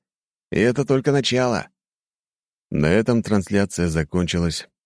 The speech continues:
и немного удивлённый ведущий программы новостей некоторое время просто сидел и молчал, не зная, что сказать. Старик откинулся на спинку кресла.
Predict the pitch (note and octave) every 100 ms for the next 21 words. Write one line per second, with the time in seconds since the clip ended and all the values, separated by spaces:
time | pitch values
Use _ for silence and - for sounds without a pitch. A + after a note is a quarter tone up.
0 | _ - D#2 E2 E2 E2 D#2 D#2 D#2 D#2+
1 | D#2+ D#2 D2+ D#2 D#2+ D#2+ D#2+ D2+ D2+ D2+
2 | D#2 D2+ D2+ D2 - G2 F#2+ F#2 F#2 F#2
3 | F2+ F2 F#2 F2 D#2 F2+ E2+ C#2 - D2
4 | F2 F2+ E2 E2+ F#2+ - G2+ D#2 - _
5 | _ _ E2+ E2 D#2 D2 C2+ D2+ - E2
6 | C#2 G1+ - _ _ _ _ _ _ _
7 | _ _ _ _ _ _ _ _ _ _
8 | _ _ - - C#2 D#2 G#2+ - F2 -
9 | F#2 F2+ E2 D#2+ D2+ - D2+ C#2+ D2+ -
10 | A#1+ G1+ G1+ G1+